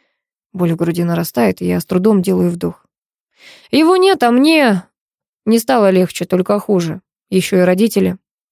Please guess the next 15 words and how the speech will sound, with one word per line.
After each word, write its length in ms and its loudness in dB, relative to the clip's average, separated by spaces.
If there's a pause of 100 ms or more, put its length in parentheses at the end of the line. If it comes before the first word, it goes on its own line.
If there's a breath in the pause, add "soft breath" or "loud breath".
(160)
Они 220 2
могли 240 4
возненавидеть 720 2
меня, 240 4
наорать, 500 0
наказать, 640 0 (100)
поставить 380 -2
на 120 2
мне 180 2
крест. 420 0 (720)
Но 480 2 (540)
они 240 2
никак 320 0
не 80 2
отреагировали. 800 -2